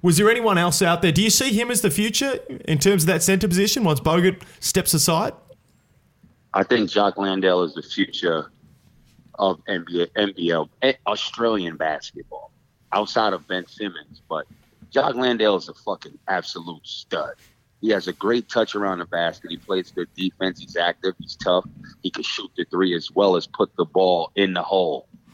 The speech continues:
Speaker 2: Like, he, this guy's fearless, and he's only twenty-three years old.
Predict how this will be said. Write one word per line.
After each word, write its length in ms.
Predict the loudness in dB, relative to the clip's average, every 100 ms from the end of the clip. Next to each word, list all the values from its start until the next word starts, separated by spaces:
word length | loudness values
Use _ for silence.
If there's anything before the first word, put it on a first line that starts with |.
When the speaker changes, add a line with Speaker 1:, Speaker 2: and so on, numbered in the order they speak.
| -20 -20 -20 -20 _ _ -6
Speaker 2:
Like, 260 | -4 -4
he, 100 | -4
this 220 | -2 -4 0
guy's 280 | 0 0
fearless, 540 | -4 -2 -2 -2 -10 -10
and 120 | -2
he's 140 | 2
only 240 | 4 2 0
twenty-three 520 | -2 -2 -2 -8 -6
years 200 | -8 0
old. 240 | 0 0